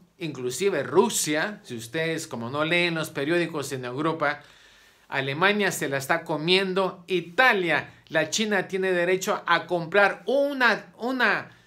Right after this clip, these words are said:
tienda y no paga impuestos por dos años, pero si la compra un italiano la tiene que pagar. Son para que los chinos vengan a invertir en Italia. Imagínense, hay unos negocios horrendos aquí en Italia.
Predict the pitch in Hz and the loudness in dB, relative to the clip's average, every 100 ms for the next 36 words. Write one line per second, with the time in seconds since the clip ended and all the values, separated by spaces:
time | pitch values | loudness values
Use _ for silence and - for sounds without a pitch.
0 | - _ - 262 254 180 175 185 180 190 | -20 _ 0 2 2 2 2 2 0 0
1 | 220 220 240 214 196 214 220 214 - 185 | 0 2 2 2 0 -2 -2 -4 -2 0
2 | 160 240 226 - 202 175 139 - 156 147 | 0 -2 0 2 2 0 -4 -2 -2 0
3 | 156 135 226 269 285 269 208 170 160 254 | -2 0 0 0 -2 -2 -2 -2 0 0
4 | 220 156 190 185 170 131 156 202 - - | -2 -2 -2 -2 -4 -6 -8 -10 -12 -20
5 | _ _ _ _ _ _ _ _ _ _ | _ _ _ _ _ _ _ _ _ _
6 | _ - - 226 202 185 - _ _ _ | _ -10 -4 -2 -2 -8 -18 _ _ _
7 | _ 165 156 151 151 147 131 208 208 190 | _ 4 4 2 -4 -4 -2 0 0 0
8 | 196 190 160 143 127 135 131 - 269 269 | 0 -2 -4 -4 -4 -4 -4 -4 -4 0
9 | 202 151 131 - 233 220 120 101 127 180 | 0 -2 -6 -6 -4 -6 -8 -10 -4 -4
10 | 185 339 302 165 135 95 - - 175 240 | -4 -4 -4 -4 -6 -12 -18 -6 -2 0
11 | 247 226 165 190 214 214 196 - - 175 | 0 -2 0 0 0 -2 -4 -6 -2 0
12 | 156 165 202 190 160 135 110 - 135 131 | 2 2 0 0 -4 -6 -6 -8 -8 -6
13 | 165 156 135 135 135 120 101 | -6 -6 -4 -2 -2 -6 -10